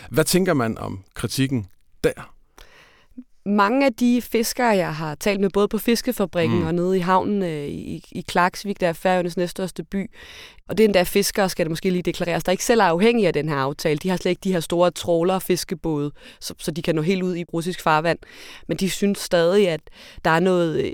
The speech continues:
Speaker 2: øh, virkelighedsfjernt, gratis, nemt i at sidde i Danmark og, øh, tage afstand fra den her aftale. Øhm,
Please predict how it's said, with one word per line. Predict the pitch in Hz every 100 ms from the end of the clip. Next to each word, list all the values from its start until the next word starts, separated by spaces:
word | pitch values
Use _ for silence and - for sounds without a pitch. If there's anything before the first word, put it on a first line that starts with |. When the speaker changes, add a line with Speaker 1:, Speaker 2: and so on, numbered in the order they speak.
| -
Speaker 2:
øh, | 180 165
virkelighedsfjernt, | 214 208 226 190 170 - 180 156 151 -
gratis, | - 160 156 170 196 - -
nemt | 175 185 202 - - - _
i | 185 175 - - - -
at | 151
sidde | 185 180 185 - - -
i | -
Danmark | 160 156 170 - -
og, | - 151 - 147
øh, |
tage | 160 160
afstand | 151 156 170
fra | - -
den | 156
her | 143
aftale. | 147 147 170 151 151 - - - -
Øhm, | 175 170 151 151